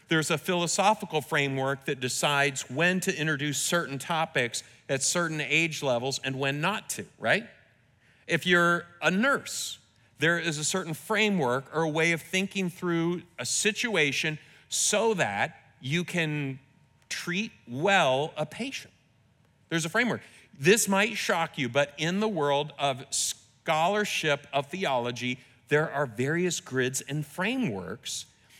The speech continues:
that are employed to help people reason through the stuff they see in the Bible. I went to a, a Bible college, which was a technical school designed to basically train pastors and missionaries. Then I went to a Christian graduate school to sort of double down on that theme afterwards.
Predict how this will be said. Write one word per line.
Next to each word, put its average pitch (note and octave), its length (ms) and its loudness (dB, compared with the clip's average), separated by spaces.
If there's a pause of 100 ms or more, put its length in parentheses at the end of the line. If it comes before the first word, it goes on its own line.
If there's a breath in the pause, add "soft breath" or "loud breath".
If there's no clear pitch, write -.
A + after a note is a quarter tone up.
(160 soft breath)
that D#3+ 180 2
are E3+ 180 0
employed D3+ 1040 -4 (280)
to D#3+ 100 -4
help C#3+ 400 -2
people D3+ 440 -4
reason E3 760 -2
through C#3 280 -4
the C#3+ 120 -4
stuff B2 300 -2
they B2 120 -2
see B2+ 200 -4
in A#2 60 -4
the B2+ 80 -4
Bible. C3+ 420 -2 (720)
I D#3+ 80 4
went F#3+ 160 4
to F3 140 4
a, C#3 180 4 (400)
a C#3 40 -6
Bible C#3+ 280 6
college, C#3 640 2
which C3+ 320 -2
was B2 400 -4
a A#2+ 180 0 (300)
technical F3 460 0
school D#3 320 -2
designed C#3+ 440 -2
to B2 60 -6
basically C3 480 -4
train A#2+ 240 -4
pastors A2 440 -4
and G#2 80 -6
missionaries. - 460 -10 (560 soft breath)
Then D#3 160 6
I D#3+ 60 4
went D#3+ 160 4
to D#3+ 100 -2
a C3+ 40 -4
Christian D3+ 300 -4
graduate D#3 440 4
school D#3 360 -2
to B2+ 140 -10
sort D#3 240 0
of A2 140 -4
double D#3+ 260 6
down C3 320 2
on G#2 160 -4
that G#2 200 -4
theme A2 200 -2
afterwards. A2 600 -2